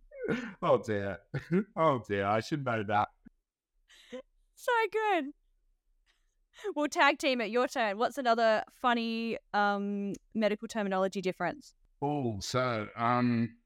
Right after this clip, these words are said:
Speaker 1: B M?
Speaker 2: B M. So you call it B M in the U K?
Speaker 1: Yeah, so that's blood, blood glucose, blood glucose level. Um,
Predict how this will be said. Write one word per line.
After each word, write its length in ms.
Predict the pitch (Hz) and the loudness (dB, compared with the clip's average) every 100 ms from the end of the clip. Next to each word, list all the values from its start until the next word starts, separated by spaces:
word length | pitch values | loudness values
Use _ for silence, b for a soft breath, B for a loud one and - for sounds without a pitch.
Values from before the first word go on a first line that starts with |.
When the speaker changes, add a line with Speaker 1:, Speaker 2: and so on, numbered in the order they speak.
| _ _ _ _ _ _ _ _ _ _ _ 113 90 | _ _ _ _ _ _ _ _ _ _ _ -20 0
Speaker 1:
B 200 | 123 120 | 2 4
M? 380 | 127 156 254 - _ _ _ - | 4 2 -2 -6 _ _ _ -4
Speaker 2:
B 220 | 208 214 | -2 -2
M. 260 | 196 180 175 | -2 -2 -2
So 120 | 220 | -2
you 140 | 220 | -4
call 200 | 220 220 | 0 0
it 140 | 160 196 | 0 0
B 200 | 214 208 | -2 0
M 160 | 196 | -2
in 200 | 202 196 | -4 -4
the 80 | 190 | -4
U 80 | 196 | -4
K? 340 | 208 208 370 - _ - | 0 0 -2 -10 _ -8
Speaker 1:
Yeah, 420 | 120 135 147 - | 0 2 2 0
so 180 | - 135 | 0 0
that's 320 | 127 147 - - - | 4 2 0 -10 0
blood, 400 | 139 139 123 107 127 - | 2 2 0 -8 -20 -6
blood 220 | 131 127 - | 0 0 0
glucose, 800 | 123 127 - 117 113 117 - - _ | 0 0 0 -2 -2 -8 -10 -20 _
blood 200 | - 123 - - | 0 0 0 -4
glucose 580 | 131 127 143 139 127 131 | -4 -2 -2 -2 -4 -2
level. 420 | 147 175 226 - _ _ _ _ _ | 0 -2 -8 -14 _ _ _ _ _
Um, 720 | 110 117 117 117 117 117 113 | 0 2 4 2 0 -2 -4